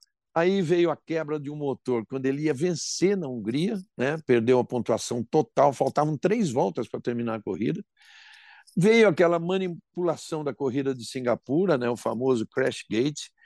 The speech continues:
em que, eh, o objetivo era beneficiar o Alonso,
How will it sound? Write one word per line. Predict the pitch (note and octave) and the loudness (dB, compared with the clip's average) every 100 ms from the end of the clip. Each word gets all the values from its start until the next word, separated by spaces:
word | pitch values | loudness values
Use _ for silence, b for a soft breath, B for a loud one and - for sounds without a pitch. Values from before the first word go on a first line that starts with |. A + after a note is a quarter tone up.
| b - | b -8
em | C#3+ | -8
que, | B2 C#3 B2+ G#2+ B B _ _ - | 0 4 6 6 B B _ _ -2
eh, | A2+ A#2 A2 A2 G#2 - - | 4 4 4 4 2 0 -4
o | G#2+ A#2+ | 4 4
objetivo | B2+ A#2+ B2 G3 G3 | 6 4 2 2 2
era | E3+ | 2
beneficiar | C#3+ C#3+ C3+ - - D#3 | 2 0 -4 -6 -4 -2
o | F#3+ | 0
Alonso, | D#3 C#3+ - - | 0 -2 -4 -16